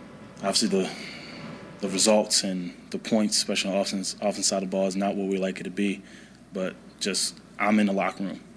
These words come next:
and I, I can tell you directly, you know, and honestly and truthfully, just the, the love of the game for those, of, from those guys in the locker room, and the passion that they have,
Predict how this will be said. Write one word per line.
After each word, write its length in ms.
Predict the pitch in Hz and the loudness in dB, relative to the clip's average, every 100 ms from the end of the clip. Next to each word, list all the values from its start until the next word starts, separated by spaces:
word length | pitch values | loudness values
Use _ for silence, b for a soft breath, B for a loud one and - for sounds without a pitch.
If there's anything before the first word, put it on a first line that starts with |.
| - - - | -20 -14 -6
and 180 | 92 | -4
I, 220 | 90 98 87 | -2 -2 0
I 40 | |
can 140 | 95 | -2
tell 160 | - 98 | -2 0
you 120 | 92 | 0
directly, 460 | 90 92 92 101 85 B B B B | 0 0 0 -4 -8 B B B B
you 80 | 95 | -6
know, 140 | 90 90 - - - | -4 -6 -8 -14 -8
and 120 | 92 | -2
honestly 460 | 95 95 87 92 87 | 0 0 2 0 -2
and 160 | 85 | -2
truthfully, 460 | - 101 95 87 - - - - - - - - | 0 0 0 -8 -10 -10 -10 -10 -10 -10 -10 -6
just 340 | 95 - - - - - | -2 0 -2 -6 -16 -12
the, 120 | 101 85 - | -8 -8 -6
the 80 | 95 | 0
love 420 | 98 104 95 - - - | 6 6 4 -4 -10 -8
of 80 | 95 | -4
the 80 | 92 | 0
game 340 | 98 98 - - - | 0 0 -2 -6 -10
for 160 | - | -6
those, 260 | 92 92 - | -4 -4 -6
of, 140 | 95 - | -8 -8
from 280 | - 98 | -4 0
those 160 | 95 92 | 0 0
guys 260 | 92 95 92 | 0 0 -2
in 120 | 92 | -2
the 40 | |
locker 200 | 92 90 | -4 -4
room, 80 | 92 | -8
and 100 | 90 | -6
the 40 | |
passion 360 | - 95 95 98 | 0 0 0 -4
that 80 | 92 | -6
they 80 | 92 | -6
have, 300 | 95 92 | -6 -6